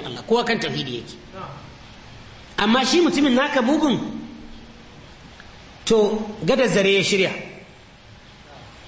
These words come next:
Kuma ya yi haƙuri da shekara dubu. Shekaru ɗari ɗari har sau goma yana canza tunanin mutane daga wannan zuwa wannan, daga wannan zuwa wannan.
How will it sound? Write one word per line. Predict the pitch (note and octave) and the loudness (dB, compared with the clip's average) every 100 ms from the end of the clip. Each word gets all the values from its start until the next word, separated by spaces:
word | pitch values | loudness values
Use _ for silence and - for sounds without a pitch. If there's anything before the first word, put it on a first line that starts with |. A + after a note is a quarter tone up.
| - | 2
Kuma | A#3 B3 | 4 6
ya | C4 | 6
yi | C4 | 4
haƙuri | G#3 G#3+ B3 B3+ | 0 0 0 2
da | B3+ | 2
shekara | - G#3+ - G3+ E3 | 2 0 2 2 2
dubu. | D#3+ F3+ F3+ - - - - - - - - - - - - - - - - | 0 2 0 -2 -14 -20 -20 -20 -20 -20 -20 -20 -20 -20 -18 -16 -14 -14 -6
Shekaru | - F#3 G3+ A#3+ A3+ | -2 2 4 2 2
ɗari | G3+ G3 A#3 | 2 2 2
ɗari | G#3+ G3 | 2 2
har | G3+ G#3+ | 2 0
sau | A3 A#3+ F#3 | 0 2 2
goma | D#3+ A3 A3 | 4 4 4
yana | G3 G3 E3 - | 2 2 0 0
canza | A#3 A#3+ A#3+ G3 F3+ - - - - - - - | 0 2 2 2 0 -2 -8 -12 -16 -20 -20 -12
tunanin | - F#3+ F3+ G#3 | 0 2 4 4
mutane | A3 G#3+ F3+ F3+ | 2 2 2 2
daga | D#3+ | 2
wannan | E3+ A3 A3+ G3 | 2 2 2 2
zuwa | D#3+ F3 D#3 | 4 2 2
wannan, | E3+ E3 D3 | 2 2 0
daga | D3 | 0
wannan | E3+ G#3 D#3 | 0 2 0
zuwa | C3 A#2 | -2 -4
wannan. | G#2+ G#2+ | -8 -10